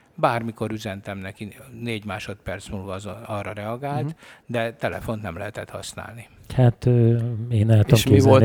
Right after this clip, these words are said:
Speaker 3: ezt is.
Speaker 2: konklúziód, hogy ez jobb
Speaker 1: Hát,
Speaker 2: volt, vagy
Speaker 1: ö,
Speaker 2: rosszabb?
Speaker 1: hogy mondjam, egyfelől, hát más volt nyilván.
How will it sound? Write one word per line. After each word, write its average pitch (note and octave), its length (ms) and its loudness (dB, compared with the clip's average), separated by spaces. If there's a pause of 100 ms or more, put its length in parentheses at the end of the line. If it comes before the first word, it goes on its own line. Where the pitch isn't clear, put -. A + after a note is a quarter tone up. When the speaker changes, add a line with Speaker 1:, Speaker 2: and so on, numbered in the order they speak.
Speaker 3:
ezt C#3 100 2
is. C#3 60 8
Speaker 2:
konklúziód, A2+ 680 0
hogy A2+ 200 -2
ez A2 180 0
jobb A#2 180 6
Speaker 1:
Hát, C3 140 4
Speaker 2:
volt, C#3+ 180 6
vagy C3+ 140 6
Speaker 1:
ö, C#3+ 40 8
Speaker 2:
rosszabb? A2+ 460 4
Speaker 1:
hogy D#3 260 0
mondjam, B2 340 -2
egyfelől, D3 580 -2
hát D3 160 -4
más G2+ 340 -4
volt A2 320 -4
nyilván. G#2 560 -8